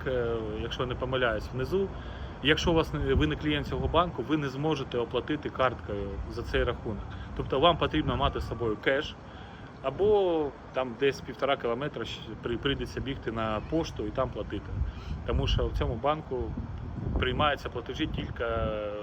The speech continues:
клієнтами цього банку або кешем, повторюсь. Повторюсь. Все. Після цього вам видається документ консульством, і все, ви можете його відправляти в Україну. На цьому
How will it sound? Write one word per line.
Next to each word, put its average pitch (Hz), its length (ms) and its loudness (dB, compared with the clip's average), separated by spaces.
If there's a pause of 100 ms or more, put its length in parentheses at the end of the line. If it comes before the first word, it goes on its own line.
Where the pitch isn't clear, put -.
(580)
клієнтами 165 560 2
цього 160 260 0
банку 156 400 -2
або 127 240 -2
кешем, 113 340 -4 (200)
повторюсь. - 460 -2 (720)
Повторюсь. 117 560 -2 (920)
Все. 202 320 8 (360)
Після 190 240 0
цього 214 580 2 (300)
вам 165 140 6
видається 147 400 2
документ 127 420 -2
консульством, 180 580 0 (120)
і 127 60 -4
все, 135 180 0
ви 123 140 4
можете 135 340 -2
його 117 260 0
відправляти 120 580 -2 (880)
в - 40 -6
Україну. 107 400 -4 (1400)
На 123 120 0
цьому 165 400 2